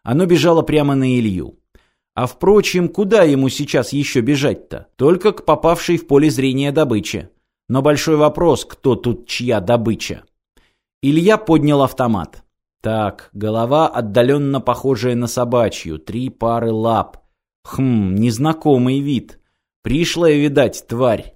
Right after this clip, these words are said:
не местная. Хотя какая разница? Мутант он и есть мутант.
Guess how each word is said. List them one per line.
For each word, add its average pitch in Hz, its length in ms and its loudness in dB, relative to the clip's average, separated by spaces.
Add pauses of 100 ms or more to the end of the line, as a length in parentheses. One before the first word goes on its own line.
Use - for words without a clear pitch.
не 113 180 -2
местная. 127 680 -2 (100)
Хотя 156 340 -4
какая 185 360 0
разница? 101 560 -2 (360)
Мутант 165 600 0
он 170 200 0
и 156 60 0
есть 147 440 -2
мутант. 95 600 -6